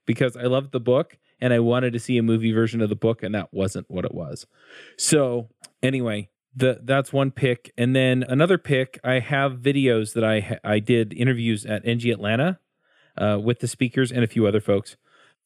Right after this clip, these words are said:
So if you're interested in seeing what kind of the state of Angular is or was a month or two ago,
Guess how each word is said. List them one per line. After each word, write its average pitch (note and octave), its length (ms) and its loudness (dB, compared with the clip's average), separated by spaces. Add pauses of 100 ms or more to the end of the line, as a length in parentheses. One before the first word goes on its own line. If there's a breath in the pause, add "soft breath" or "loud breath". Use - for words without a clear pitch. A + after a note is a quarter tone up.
(200)
So C#3 160 2
if B2 100 -2
you're B2+ 120 0
interested C3+ 360 -2
in A#2+ 100 2
seeing A#2+ 260 2
what A2+ 200 0
kind A#2+ 220 0
of G#2+ 60 -4
the G#2 80 -2
state A2+ 360 0
of G#2 220 -2
Angular A2+ 460 0
is A2+ 300 2
or A2 200 0
was A#2 240 0
a A2+ 60 -4
month A2+ 200 -2
or A2+ 60 -2
two G#2+ 160 0
ago, G#2+ 380 0